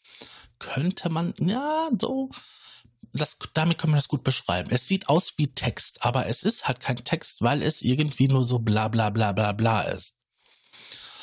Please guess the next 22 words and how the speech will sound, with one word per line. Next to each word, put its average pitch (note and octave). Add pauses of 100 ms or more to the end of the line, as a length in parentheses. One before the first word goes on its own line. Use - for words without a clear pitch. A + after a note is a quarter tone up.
(640)
Ja. F#2 (1300)
Oder C#3
ich -
gehe B2
hin A#2+
und D#3 (260)
beschreibe B2+
einfach, C3+ (1200)
was -
ich -
damit A#2+
bezwecken G2
will. - (380)
Warum A#2
ich A#2
jetzt -
gerade G#2
diesen F#2+
Blog, F#2+
diese F#2+
Seite G#2
erstelle. -